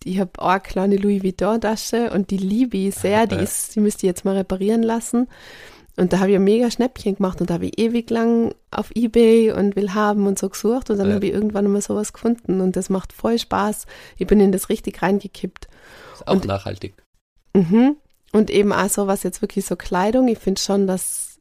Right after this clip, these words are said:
Speaker 1: mein Job irgendwie mit Instagram erfordert,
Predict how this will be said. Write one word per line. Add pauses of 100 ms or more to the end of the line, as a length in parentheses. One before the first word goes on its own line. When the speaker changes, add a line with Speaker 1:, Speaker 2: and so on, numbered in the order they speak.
(140)
Speaker 1:
mein
Job (220)
irgendwie
mit
Instagram (800)
erfordert,